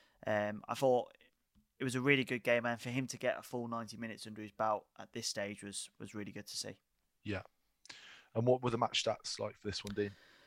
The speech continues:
Speaker 1: Well, surprisingly, we had the most possession, fifty-five percent of possession, and fifteen shots compared to their seventeen. Uh,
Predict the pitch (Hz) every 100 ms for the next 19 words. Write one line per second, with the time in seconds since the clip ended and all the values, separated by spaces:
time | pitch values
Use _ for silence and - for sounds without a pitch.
0 | _ _ - 139 156 151 123 _ _ -
1 | - 123 170 240 202 127 120 127 127 151
2 | 143 139 139 - 131 147 151 - 107 143
3 | 139 123 127 123 - - 120 113 - _
4 | - - 113 117 - 113 117 _ - 139
5 | 127 123 117 - 110 - 107 110 110 113
6 | 110 107 - 113 104 - 113 110 107 -
7 | _ - 120